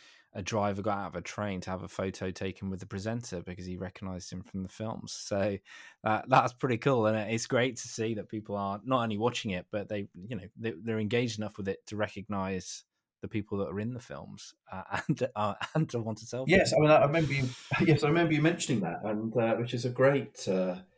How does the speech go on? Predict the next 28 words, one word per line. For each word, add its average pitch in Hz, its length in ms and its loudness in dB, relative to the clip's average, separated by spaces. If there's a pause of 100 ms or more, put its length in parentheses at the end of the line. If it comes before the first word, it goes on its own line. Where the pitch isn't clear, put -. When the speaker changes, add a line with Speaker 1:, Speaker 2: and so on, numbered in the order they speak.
(580)
Speaker 2:
is 98 120 -6
a 101 40 -4
great. 110 380 4
I 104 80 2
mean, 107 120 2
it's 107 160 -2
not 98 120 0
really 101 180 0
a 95 40 4
metric, - 640 0
Speaker 1:
<laughs> - 400 0
Speaker 2:
uh, 202 220 0 (100)
but 110 260 0 (200)
<laughs> - 120 -6 (120)
it's - 200 2
a 127 60 0
great 117 320 4
outcome, 85 600 0 (420)
uh, 101 340 2
and 101 200 -2
it, 98 140 -2
it 107 240 0
does 107 180 0
show, 101 460 4 (540)
uh, 90 360 -2
you 101 120 0
know, 85 160 0
that 95 280 0